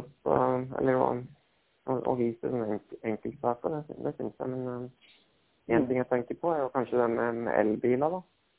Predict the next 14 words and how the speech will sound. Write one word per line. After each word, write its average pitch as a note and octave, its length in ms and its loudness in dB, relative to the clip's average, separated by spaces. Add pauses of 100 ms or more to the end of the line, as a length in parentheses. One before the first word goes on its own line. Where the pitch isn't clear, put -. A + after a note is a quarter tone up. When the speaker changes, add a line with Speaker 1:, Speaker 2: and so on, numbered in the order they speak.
(120)
Speaker 1:
At, C3+ 140 -14 (120)
eh, C3 220 -4 (220)
at C3 100 -10
det B2+ 220 0
til B2+ 80 -6
slutt - 240 -4
ble B2 100 2 (140)
vedtatt A2 320 -2
at A#2+ 220 -4
kommunen A2 540 -4 (1040)
utelukkende A2 640 2
skal A#2+ 140 0
kjøpe A2 400 2
inn A2+ 220 2